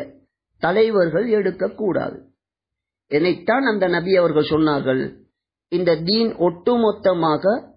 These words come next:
இது விசுவாசமாக நடத்தல் என்பதாகும்." எனவே இவ்வாறு முஸ்லிம்களுக்கு வழிகாட்டக்கூடியவர்கள்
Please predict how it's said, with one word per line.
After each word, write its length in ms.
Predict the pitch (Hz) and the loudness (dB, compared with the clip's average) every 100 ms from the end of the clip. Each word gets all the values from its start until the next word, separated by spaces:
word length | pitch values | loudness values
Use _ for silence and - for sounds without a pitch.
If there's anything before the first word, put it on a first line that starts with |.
| _ _ _ _ _ _ 196 | _ _ _ _ _ _ -6
இது 140 | 208 170 | -2 0
விசுவாசமாக 1200 | 190 - 247 247 240 240 233 226 220 214 214 240 | 0 0 2 2 2 2 0 2 4 4 2 0
நடத்தல் 600 | 190 185 196 - 190 233 214 | 0 0 0 0 0 0 2
என்பதாகும்." 640 | 185 151 120 - - - _ _ _ _ _ _ _ _ _ _ _ _ | 2 0 -2 -4 -10 -16 _ _ _ _ _ _ _ _ _ _ _ _
எனவே 300 | 170 202 240 254 208 | -2 2 4 4 2
இவ்வாறு 460 | 190 208 220 220 | 0 2 2 2
முஸ்லிம்களுக்கு 800 | 196 170 202 208 208 208 202 - 196 | 0 -2 -2 0 2 2 0 2 2
வழிகாட்டக்கூடியவர்கள் 1400 | 151 196 196 190 190 185 - 170 156 151 135 131 107 | 2 2 2 2 0 -4 -2 -2 2 2 2 -2 -8